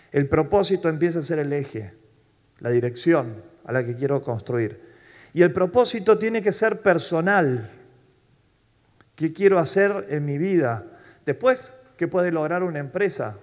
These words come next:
o un emprendimiento? Ese propósito nos incomoda enormemente.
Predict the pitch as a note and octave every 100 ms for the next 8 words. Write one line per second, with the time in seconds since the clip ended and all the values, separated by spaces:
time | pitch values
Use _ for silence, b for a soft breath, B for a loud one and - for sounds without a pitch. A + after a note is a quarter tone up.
0 | - C3 B2 A#2+ A#2 B2 B2 A#2+ A#2+ A2
1 | G2+ G2+ _ _ _ _ _ _ _ _
2 | _ _ _ _ _ _ _ _ b b
3 | b b F3 G#3+ G#3 F#3+ A3+ G#3 G3+ D#3+
4 | G3+ G3 - - E3+ D#3+ - D#3+ E3+ F3+
5 | - F#3 G#3 A3 A3 A3 - D3 E3 F#3+
6 | G#3 F#3 E3+ D3 C3 B2 A2 G2+